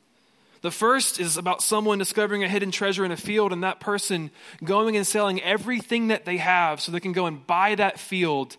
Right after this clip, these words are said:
and so also attain the treasure that is hidden in it. The second is about a merchant who searches for the finest pearls, and upon finding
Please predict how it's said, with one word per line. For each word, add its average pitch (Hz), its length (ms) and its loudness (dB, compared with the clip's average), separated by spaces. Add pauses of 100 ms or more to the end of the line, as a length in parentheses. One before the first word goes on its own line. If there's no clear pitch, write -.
(560)
and 151 100 -6
so 175 160 2
also 180 420 2
attain 170 440 -2
the 139 80 -4
treasure 156 380 -2
that 131 160 -4
is 123 120 -6
hidden 143 240 -4
in 113 120 -6
it. 104 120 -12 (1800)
The 170 80 -4
second 202 400 2
is 190 80 0
about 185 220 0
a 175 40 -2
merchant 175 600 -2
who 170 120 -4
searches 202 500 -2
for 180 160 -4
the 165 80 -6
finest 185 500 -2
pearls, 196 400 0
and 165 100 -2
upon 196 260 -4
finding 196 680 -2